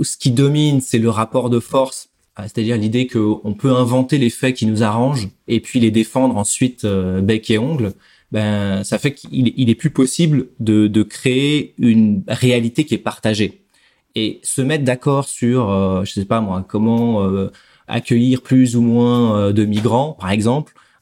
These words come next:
c'est, c'est une question qui est déjà suffisamment compliquée à, à résoudre comme ça. Si en plus on n'arrive pas à se mettre d'accord sur des faits de base, ça rend le, le travail de la démocratie encore plus difficile.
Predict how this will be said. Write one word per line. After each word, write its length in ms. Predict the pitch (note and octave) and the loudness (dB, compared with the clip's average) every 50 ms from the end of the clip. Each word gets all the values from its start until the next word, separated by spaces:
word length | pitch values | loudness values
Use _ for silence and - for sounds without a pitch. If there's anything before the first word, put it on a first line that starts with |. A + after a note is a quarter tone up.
| _ | _
c'est, 1400 | - - - - - - - - - - - - - - A#2+ A#2 A2+ A2+ A2+ A2 G2 - G#2 A2 C3 B2+ B2 C3 C3 C3 | -18 -16 -16 -14 -14 -14 -14 -14 -12 -12 -10 -6 -2 0 0 2 2 2 2 2 0 -2 -4 -4 -4 -2 -2 -2 -2 0
c'est 120 | - A#2+ | 0 0
une 120 | A2+ A2+ | 0 0
question 260 | - B2+ A#2 - C#3+ C#3+ | -2 -2 -2 0 -2 0
qui 100 | - A#2+ | 0 0
est 40 | |
déjà 260 | G#2+ A2 A2 A#2 G#2+ - _ - | 0 0 0 0 -2 -4 _ -8
suffisamment 500 | G#2 - - B2+ - - B2+ B2+ B2 B2+ | -8 -6 -6 -4 -2 0 2 2 2 0
compliquée 480 | B2+ - C3 A#2+ - B2+ A#2 - C3 A#2+ | 0 0 -4 -4 -2 -4 -2 0 0 0
à, 140 | A2 G#2+ G#2 | 0 -2 -4
à 140 | - G#2+ G#2+ | -4 -4 -2
résoudre 340 | G#2+ G#2+ G#2 A2+ A2+ G#2+ | -2 0 0 0 -2 -2
comme 160 | - - G#2+ G#2+ | -2 -4 -4 -2
ça. 180 | - D3 D3+ | -2 -2 -2
Si 180 | - - - C#3 | -2 -2 -2 -2
en 120 | C3 C3 | -2 -2
plus 280 | C3 - - E3 - - | -2 -2 -2 -2 0 -2
on 40 | A#2+ | -2
n'arrive 200 | A2 G#2+ G#2+ - | -2 -2 -2 -4
pas 140 | - D3 | -4 -4
à 60 | C#3 B2+ | -4 -4
se 160 | - - - | -6 -4 -2
mettre 160 | C3 C3 A#2+ | -2 -2 0
d'accord 260 | A#2 A#2+ A#2 C#3+ B2+ | -2 -2 -2 -2 -4
sur 160 | - - G#2 | -4 -4 -4
des 140 | F#2+ G2+ G2+ | -2 -2 -2
faits 300 | F#2+ - - - C3 A#2+ | -2 -2 -2 -2 0 0
de 80 | A2 G2+ | 0 -2
base, 440 | G2 G2+ A2 C#3 E3 C#3+ G#2+ G2 - - _ _ _ _ _ _ _ _ _ _ _ - | -2 -2 -2 0 0 -2 -2 -4 -6 -10 _ _ _ _ _ _ _ _ _ _ _ -20
ça 200 | - - B2+ G#2+ | -12 -10 -8 -6
rend 260 | G#2 A#2+ C#3+ D#3 D#3 | -4 -4 -2 -2 0
le, 300 | C#3+ B2+ A#2+ A2+ A2 G#2+ | 0 2 2 2 2 2
le 120 | G#2+ G#2+ | 0 0
travail 460 | G#2+ - - A2+ A2+ A#2 B2 B2+ B2 A2+ | -2 -2 -4 -2 -2 0 0 0 0 -2
de 80 | G#2+ | -2
la 80 | G#2 G2+ | -2 -2
démocratie 560 | F#2+ G#2 G2+ G#2 G#2 - - G2+ - - - | -2 -2 -4 -4 -4 -6 -8 -10 -10 -12 -12
encore 320 | - A#2+ A#2 - A2+ G#2+ | -10 -10 -8 -8 -8 -8
plus 140 | - - B2 | -6 -6 -4
difficile. 520 | A2 G#2+ G2+ - - G#2 - - G2+ - | -4 -4 -6 -6 -10 -12 -8 -8 -8 -8